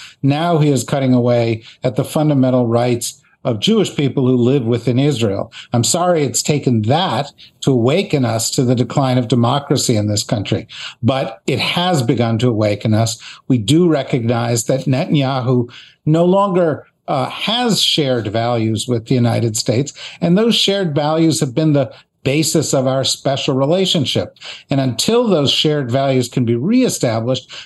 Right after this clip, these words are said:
I think we have to use every tool available in our diplomatic arsenal to fight on behalf of the Israeli people, all of the Israeli people,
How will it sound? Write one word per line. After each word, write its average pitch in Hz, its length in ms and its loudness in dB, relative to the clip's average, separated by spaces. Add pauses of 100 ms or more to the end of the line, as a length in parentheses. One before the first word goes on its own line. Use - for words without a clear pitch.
I 131 60 0
think 156 200 0
we 156 80 4
have 147 140 -4
to 151 100 2
use 131 240 2
every 175 300 0
tool 202 340 0
available 131 720 2 (240)
in 135 100 2
our 123 120 2
diplomatic 151 840 0
arsenal 123 640 0 (240)
to 147 100 2
fight 190 280 0
on 165 120 2
behalf 143 440 -2
of 120 80 0
the 127 100 2
Israeli 117 520 0
people, - 640 0 (280)
all 160 240 4
of 107 140 0
the 113 100 2
Israeli 110 420 0
people, 117 560 -2